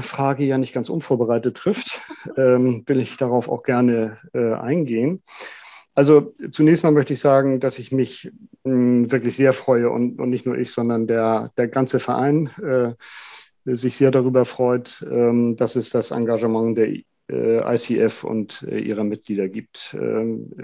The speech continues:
wir glauben, und das sehen wir ja auch bei anderen Organisationen, wir glauben, dass es schon was Besonderes ist. Und wir freuen uns sehr über diese Offenheit und, äh, über dieses, ähm,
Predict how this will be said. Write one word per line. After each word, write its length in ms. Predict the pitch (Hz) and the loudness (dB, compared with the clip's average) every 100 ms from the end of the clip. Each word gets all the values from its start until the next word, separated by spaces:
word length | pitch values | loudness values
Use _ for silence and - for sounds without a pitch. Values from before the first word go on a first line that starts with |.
| - | -16
wir 580 | - - - - 120 123 | -18 -20 -20 -18 -4 -4
glauben, 440 | 127 127 131 131 | 0 2 2 0
und 160 | - 123 | -2 -4
das 160 | 117 - | -6 -8
sehen 480 | - 120 123 123 | -16 -8 -2 0
wir 60 | 120 | 0
ja 120 | 117 | 0
auch 160 | 113 110 | -2 -4
bei 100 | 120 | -8
anderen 260 | 117 123 120 | -6 -6 -6
Organisationen, 720 | 117 117 113 117 113 123 117 | -6 -6 -4 -6 -6 -8 -6
wir 100 | 113 | -2
glauben, 240 | 123 127 | 0 0
dass 180 | 123 - | -2 -6
es 60 | - | -8
schon 240 | 143 127 | -6 -4
was 140 | 123 | -4
Besonderes 500 | - 117 165 170 147 | -6 -4 -2 -2 -2
ist. 260 | - 127 - - - - _ _ _ _ | -4 -4 -6 -20 -20 -20 _ _ _ _
Und 120 | 123 | -2
wir 100 | 131 | 0
freuen 320 | - - 135 135 | 0 0 2 2
uns 160 | 120 | 2
sehr 180 | 127 131 | 2 2
über 220 | 127 123 | 0 -2
diese 320 | 120 117 123 | -2 -4 -2
Offenheit 600 | - - 123 110 113 110 | -2 -2 -4 0 -2 -2
und, 420 | - 117 110 - - | -6 -6 -6 -10 -8
äh, 340 | 113 110 107 | -4 -2 -2
über 380 | - 117 113 110 | -4 -6 -4 -4
dieses, 720 | 110 107 104 104 - - - | -4 -6 -4 -4 -6 -12 -12
ähm, 600 | 107 107 104 101 101 87 | -8 -6 -4 -6 -6 -10